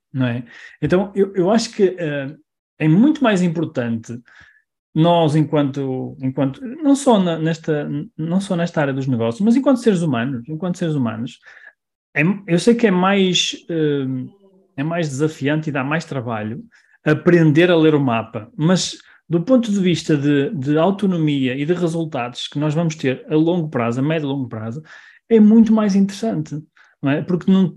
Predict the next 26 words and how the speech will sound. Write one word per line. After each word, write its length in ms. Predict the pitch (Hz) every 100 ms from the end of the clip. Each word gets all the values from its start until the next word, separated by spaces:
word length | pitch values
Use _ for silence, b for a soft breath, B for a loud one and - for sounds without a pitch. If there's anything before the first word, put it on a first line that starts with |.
| -
não 140 | 180
estamos 400 | 170 - 233 202
dependentes 1040 | 165 180 202 165 131 131 127 131 190 - -
de 340 | 151 135 185
ninguém, 640 | 190 202 208 214 208 156 156
não 160 | 131
é? 160 | 127 147
Aprendemos 760 | 139 180 175 170 185 208 - _ b b -
nós 240 | 175 180
próprios 380 | 180 175 170 170
a 40 |
ler 140 | 175 175
o 40 |
mapa. 300 | 202 190 156 B B -
É 100 | 185
claro 260 | 233 233
que 100 | 233
n-, 280 | 175 135 165 226
nós 140 | 170
não 80 | 196
temos 180 | 208 196
que 60 |
saber 240 | - 175 156
tudo, 420 | 143 113 120 - -
ok? 460 | 117 113 117 254 B B B B 175
Ahm, 500 | 139 131 123 127